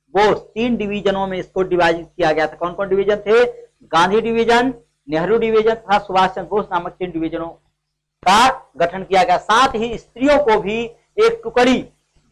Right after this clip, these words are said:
की regiment बनाई गई, जिसका नाम झांसी regiment रखा गया। क्या रखा गया? झांसी regiment रखा गया। छह जुलाई उन्नीस सौ चौवालीस को सुभाष चंद्र बोस ने आजाद हिंद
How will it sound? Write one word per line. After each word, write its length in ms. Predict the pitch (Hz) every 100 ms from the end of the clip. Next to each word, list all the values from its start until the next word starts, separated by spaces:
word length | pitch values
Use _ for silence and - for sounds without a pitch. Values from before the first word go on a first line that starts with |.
| - _ _ _ _ _ _
की 180 | 220 220
regiment 480 | 208 208 226 262 262
बनाई 340 | 226 214 208
गई, 220 | 202 220
जिसका 400 | 214 190 _ 208
नाम 420 | 196 208 277 311 - _ _ _ - _ _
झांसी 540 | - _ 185 233 240 330
regiment 440 | 254 220 214 214
रखा 300 | 196 190 185
गया। 160 | 170 165
क्या 160 | 196
रखा 260 | 202 202 220
गया? 300 | 240 277 233 -
झांसी 600 | - _ _ 165 190 254
regiment 520 | 208 175 185 196 277 - _ _
रखा 340 | 143 165 - 180
गया। 340 | 185 185 - - _ _ _ _ _ _ _ _ _ _ _ -
छह 220 | 247 302
जुलाई 420 | 294 262 233 247
उन्नीस 260 | 254 240 -
सौ 60 |
चौवालीस 440 | 233 226 220 220 220
को 120 | 220
सुभाष 360 | 220 208 208 208
चंद्र 240 | 214 202
बोस 220 | 196 190 190
ने 460 | 226 269 294 - _ _
आजाद 600 | 170 190 226 254 262 262
हिंद 580 | 240 160 240 277 214 127